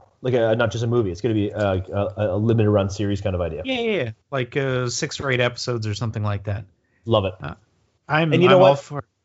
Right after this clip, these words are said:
Speaker 1: Good fantasy content because
Speaker 2: Sure.
Speaker 1: you know there, there isn't really a lot of that creeping around. Like there was an attempt at Dark Crystal. Let's not go there. Um, so they're
Speaker 2: And like
Speaker 1: limit-
Speaker 2: fa-,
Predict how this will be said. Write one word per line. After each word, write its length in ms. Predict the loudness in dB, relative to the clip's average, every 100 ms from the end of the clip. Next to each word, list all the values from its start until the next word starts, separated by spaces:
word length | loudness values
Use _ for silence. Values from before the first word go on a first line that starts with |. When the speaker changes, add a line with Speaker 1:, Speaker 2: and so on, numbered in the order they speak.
| _ _
Speaker 1:
Good 140 | 2 2
fantasy 380 | -2 -4 -6
content 400 | -10 -8 -10 -14 -20 _ _ _ _
because 220 | -6 -6
Speaker 2:
Sure. 180 | -4 -4
Speaker 1:
you 80 | -4
know 60 |
there, 180 | -4 -4
there 200 | -4 -4 -4
isn't 180 | -4
really 140 | -4 -4
a 40 |
lot 220 | 0 2
of 60 | 2
that 380 | 2 0 -2 -12
creeping 260 | -8 -4 -2
around. 260 | 0 0
Like 120 | -2 -2
there 80 |
was 80 | 0
an 80 | -2
attempt 300 | -2 -4 -4
at 80 | -4
Dark 220 | -4 -2
Crystal. 360 | -6 -2 -2 -2
Let's 180 | -4
not 140 | -6 -8
go 140 | -6
there. 320 | -2 0 -2 -8 _ _
Um, 380 | 4 6 6 0 -6
so 180 | 0
they're 480 | 4 4 4 2 -6 _ _ _ _ _ _ _ _
Speaker 2:
And 220 | -4 4
like 100 | 4
Speaker 1:
limit- 100 | 4
Speaker 2:
fa-, 200 | 0 -10